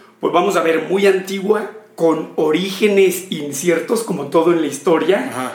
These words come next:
Speaker 1: con cosas, este, románticas, posiblemente apócrifas, pero
Speaker 2: Ajá.
Speaker 1: divertido.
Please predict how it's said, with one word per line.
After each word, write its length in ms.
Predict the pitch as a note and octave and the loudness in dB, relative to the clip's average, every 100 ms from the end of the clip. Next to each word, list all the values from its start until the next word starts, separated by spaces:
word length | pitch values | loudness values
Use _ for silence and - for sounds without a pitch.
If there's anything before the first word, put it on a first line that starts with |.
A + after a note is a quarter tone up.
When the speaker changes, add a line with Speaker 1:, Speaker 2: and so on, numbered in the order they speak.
| - _ | -14 _
Speaker 1:
con 540 | - E3+ D#3+ D3+ C#3+ - - - | 0 2 2 0 -4 -10 -20 -2
cosas, 480 | F3+ E3+ F#3 F3 F#3 | 2 4 2 -2 -4
este, 300 | C#3+ - C#3 | -6 -6 -4
románticas, 1000 | C3+ C3+ E3 F3 - - F3+ E3+ E3+ - - | 0 0 0 0 -4 -4 0 0 -2 -6 -10
posiblemente 680 | - F3 D3+ C#3+ D#3 C#3+ | -6 -2 0 0 -2 -2
apócrifas, 880 | C3+ - G3 G3 F#3 F#3 G#3 G3+ - | -4 -2 -2 -2 -6 -2 0 0 -2
pero 140 | E3 D3+ | -2 -2
Speaker 2:
Ajá. 60 | |
Speaker 1:
divertido. 500 | C#3+ D3 - E3 C#3+ | 0 -2 -2 -6 -8